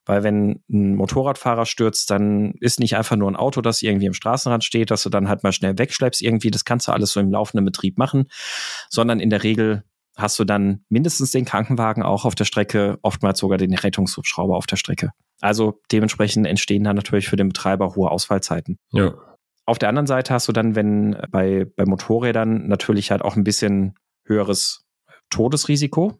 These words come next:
Speaker 1: muss man ja auch ganz offen sagen. Als Betreiber der Nordschleife, s-, speziell seitdem sie in privater Hand ist, bist du wahrscheinlich nicht so scharf da drauf, dass, äh, gewisse, ja,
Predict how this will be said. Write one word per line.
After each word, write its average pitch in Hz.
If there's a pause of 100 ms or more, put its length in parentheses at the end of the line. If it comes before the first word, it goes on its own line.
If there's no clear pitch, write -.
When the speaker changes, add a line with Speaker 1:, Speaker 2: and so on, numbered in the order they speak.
(140)
Speaker 1:
muss -
man 92
ja 95
auch -
ganz 113
offen -
sagen. 110 (680)
Als - (140)
Betreiber 110
der 107
Nordschleife, 107 (840)
s-, -
speziell 107
seitdem 104
sie 104
in 98
privater 95
Hand 110
ist, - (480)
bist -
du -
wahrscheinlich 101
nicht 104
so 113
scharf 120
da 120
drauf, 113
dass, - (400)
äh, 95 (120)
gewisse, 95 (520)
ja, 104